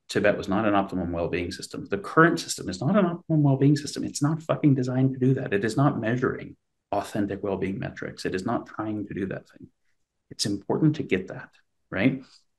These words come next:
But it is trying to sell itself, of course, 'cause it has to. But the memetics through which it sells itself, just like,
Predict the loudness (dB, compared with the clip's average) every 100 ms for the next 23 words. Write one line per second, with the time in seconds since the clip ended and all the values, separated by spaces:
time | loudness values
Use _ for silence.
0 | _ _ 4 4 4 2 4 6 6 4
1 | 0 2 6 6 6 2 -2 -4 -2 -2
2 | -4 -4 -4 -2 -4 -2 -6 -8 -6 -2
3 | -2 -2 -8 -12 -12 -16 _ _ -2 2
4 | 4 4 4 6 6 4 0 -2 0 -2
5 | -4 -2 2 4 2 -2 -6 -6 -8 -2
6 | 0 2 2 2 -2